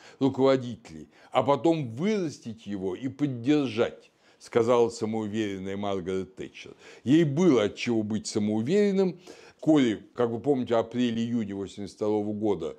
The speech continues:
проходила Фолклендская война, и в ней безусловную победу одержала Великобритания благодаря энергии, воле и силе Маргарет Тэтчер.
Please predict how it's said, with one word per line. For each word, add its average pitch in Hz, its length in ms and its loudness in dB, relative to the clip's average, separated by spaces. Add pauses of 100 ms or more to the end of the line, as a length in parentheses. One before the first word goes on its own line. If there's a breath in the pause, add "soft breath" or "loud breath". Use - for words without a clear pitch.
(460 soft breath)
проходила 117 560 2
Фолклендская 107 800 -2
война, 143 680 0
и 113 120 -4
в 98 60 -8
ней 127 200 -2
безусловную 95 720 -6
победу 117 580 -4 (260 loud breath)
одержала 95 600 0
Великобритания 95 880 0
благодаря 113 760 0
энергии, 113 840 -4
воле 104 440 -4
и 92 140 -8
силе 123 560 -6 (340 loud breath)
Маргарет 101 640 2
Тэтчер. - 400 -14